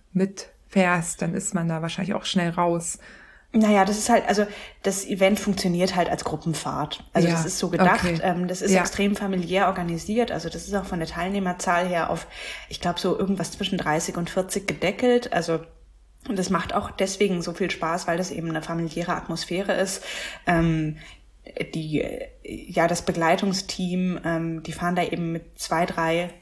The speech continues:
Speaker 2: äh, Kombis mit und, ähm, versorgen einen, also laden dann Getränke aus an den Pausenorten und dann wird irgendwie morgens zur Frühstückspause Schnitzel angebraten und so. Also es ist, ähm,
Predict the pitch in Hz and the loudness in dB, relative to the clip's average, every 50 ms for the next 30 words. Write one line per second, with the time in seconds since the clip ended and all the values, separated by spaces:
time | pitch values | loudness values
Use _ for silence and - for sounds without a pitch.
0 | - _ - 170 170 160 165 160 - - 190 185 180 180 180 180 - - - 185 | -20 _ -2 -2 -2 0 -2 -4 -2 0 0 0 0 0 -2 -4 -4 -2 0 0
1 | 208 202 - - - - - - - 180 170 170 170 165 165 - - 156 160 160 | 0 0 -2 -6 -8 -8 -12 -8 -4 -4 -2 0 0 -2 -2 -2 -2 -2 -2 -2
2 | 160 165 165 - - - - - - - - - - - - - - 190 185 190 | -4 -6 -8 -10 -14 -16 -14 -14 -14 -16 -16 -20 -20 -18 -6 0 2 2 4 6
3 | 175 180 208 202 185 - - 165 170 170 170 170 170 165 170 165 - - 170 170 | 6 6 6 6 2 2 0 0 0 0 0 0 -2 -2 -2 -2 -2 -2 -2 -2
4 | 170 160 160 160 170 175 175 170 170 175 170 175 - - 160 160 175 185 - - | -2 -2 -2 0 0 0 0 -2 -2 -4 -4 -6 -4 -4 -4 -2 0 0 0 2
5 | - 151 160 165 165 - - - 165 160 160 156 - 165 160 165 170 170 - - | 2 2 2 2 2 0 0 -2 -2 -2 -4 -4 -2 -2 -2 0 -2 -2 -2 0
6 | 151 147 156 160 156 - 156 151 147 - - 160 160 160 151 - - 165 165 175 | 0 0 0 0 -2 -4 -4 -2 -2 -2 -2 -2 -2 -2 -4 -6 -4 -4 -4 -4
7 | 160 - - - - - 185 - - 170 180 170 180 165 160 156 160 175 180 190 | -6 -8 -10 -12 -10 -8 -4 -2 -2 -2 -2 -4 -4 -4 -4 -2 -2 0 0 0
8 | 185 185 - - 196 190 - - 196 196 190 - - - - 170 175 170 185 180 | -2 -2 0 -2 -2 0 0 0 0 0 -2 -4 -6 -4 -2 -2 0 0 0 -2
9 | - - 175 170 - - 180 170 165 - - 175 170 180 - - - - 139 143 | 0 -2 -2 -2 -2 -2 -2 0 0 0 -2 -2 -4 -4 -6 -4 -4 -2 -2 -2
10 | 160 - - 165 151 143 151 - 165 156 - 160 165 170 170 - 185 185 - - | -2 -2 -2 -4 -4 -4 -2 0 0 0 2 2 0 -2 -2 -4 -6 -8 -8 -8
11 | - - - - - - - - - 180 180 165 165 160 - | -10 -10 -10 -10 -10 -12 -10 0 2 4 4 4 2 -2 -2